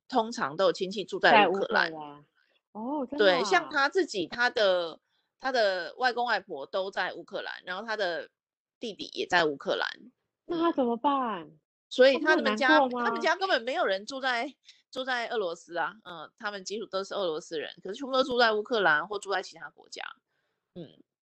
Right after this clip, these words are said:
Speaker 1: 那怎么办？
Speaker 2: <sighs>
Speaker 1: 没办法啊，而且现在在，住在乌克兰的这些男子都是不能离开的，新闻有讲嘛。
Speaker 2: 对，到六十岁都不能离开。
Speaker 1: 对，只有女，
Speaker 2: 就是，对。
Speaker 1: 女人跟小孩，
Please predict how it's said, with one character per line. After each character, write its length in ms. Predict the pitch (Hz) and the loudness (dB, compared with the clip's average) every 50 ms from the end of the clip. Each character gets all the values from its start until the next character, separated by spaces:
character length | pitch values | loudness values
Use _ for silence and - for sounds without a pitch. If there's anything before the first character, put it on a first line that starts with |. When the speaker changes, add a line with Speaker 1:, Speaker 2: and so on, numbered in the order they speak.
| _ _ _ _ _ _ _ _ _ _ _ _ _ _ _ _ _ _ _ _ - | _ _ _ _ _ _ _ _ _ _ _ _ _ _ _ _ _ _ _ _ -6
Speaker 1:
那 60 | 370 320 | -2 2
怎 100 | 220 180 | 2 2
么 80 | 165 180 | 4 4
办？ 120 | 214 214 190 | 4 4 4
Speaker 2:
<sighs> 40 | 190 | 2
Speaker 1:
没 100 | 190 214 | 0 2
办 220 | 277 349 320 262 | 4 2 2 2
法 100 | 220 190 165 147 | 2 0 0 0
啊， 280 | 147 151 160 180 - - | 0 -2 -2 -2 0 0
而 80 | 262 | 0
且 240 | 339 359 349 240 208 | 0 0 0 -2 -2
现 300 | - - 349 320 277 269 | -4 -6 -6 -6 -6 -6
在 160 | 302 277 269 | -6 -6 -6
在， 420 | 262 285 269 254 247 233 220 - - _ | -4 -4 -4 -4 -4 -4 -6 -8 -10 _
住 160 | - 285 277 | -12 -10 -8
在 240 | 254 277 254 233 226 | -6 -6 -4 -4 -4
乌 120 | 233 233 | -6 -6
克 220 | 226 - 302 254 226 | -6 -4 -2 -2 0
兰 240 | 185 165 156 165 | 0 -2 -2 -4
的 240 | 170 170 160 156 147 | -6 -8 -6 -6 -8
这 140 | - - 208 | -10 -12 -16
些 240 | - - 214 202 202 | -8 -4 -4 -4 -2
男 340 | 208 202 139 170 190 208 220 | -2 -2 -2 -2 -4 -8 -14
子 300 | - - _ _ _ _ | -18 -20 _ _ _ _
都 160 | - 208 202 214 | -6 -4 -4 -4
是 160 | 214 - 214 | -4 -6 -8
不 160 | - - 220 | -4 -4 -4
能 220 | 185 160 143 151 | -4 -4 -8 -10
离 160 | 147 139 135 - | -10 -14 -14 -12
开 260 | - 180 160 147 147 | -4 0 2 2 2
的， 280 | - 120 80 - - _ _ _ _ _ _ _ _ _ _ _ _ | 2 0 -4 -4 -6 _ _ _ _ _ _ _ _ _ _ _ _
新 220 | - - 247 240 | -4 0 0 2
闻 120 | 226 202 165 | 2 2 2
有 120 | 139 143 | 6 8
讲 240 | 269 247 233 - 104 95 - | 8 10 10 8 6 2 -4
嘛。 100 | - - | -16 -18
Speaker 2:
对， 80 | - - _ _ _ _ _ _ _ | -18 -18 _ _ _ _ _ _ _
到 360 | - - 233 226 220 208 - | -8 -6 -6 -6 -6 -8 -10
六 200 | 160 226 247 226 | -8 -8 -8 -8
十 100 | 214 - | -8 -12
岁 200 | 190 - - 202 | -18 -16 -14 -14
都 120 | 175 190 185 | -12 -12 -14
不 140 | 170 180 175 | -14 -14 -16
能 180 | 160 151 147 | -16 -16 -14
离 120 | 143 139 - | -16 -16 -16
开。 280 | _ - 147 139 135 139 - _ _ _ _ _ _ | _ -18 -18 -16 -18 -18 -20 _ _ _ _ _ _
Speaker 1:
对， 380 | - 269 277 254 214 190 185 196 | 6 8 8 8 8 6 4 2
只 80 | 226 | 0
有 80 | 254 302 | 0 0
女， 120 | 339 294 226 185 175 160 - - | -2 -4 -8 -8 -10 -12 -14 -12
Speaker 2:
就 60 | 190 | -8
是， 60 | 196 | -6
对。 100 | 175 175 | -4 -2
Speaker 1:
女 40 | 180 | 0
人 180 | 180 175 180 190 | 0 0 -2 -4
跟 200 | 214 214 226 262 | -8 -8 -8 -10
小 280 | - - 196 147 113 120 | -6 -2 -2 -2 -2 -4
孩， 340 | 175 170 - 71 64 - - | -6 -8 -10 -10 -10 -14 -16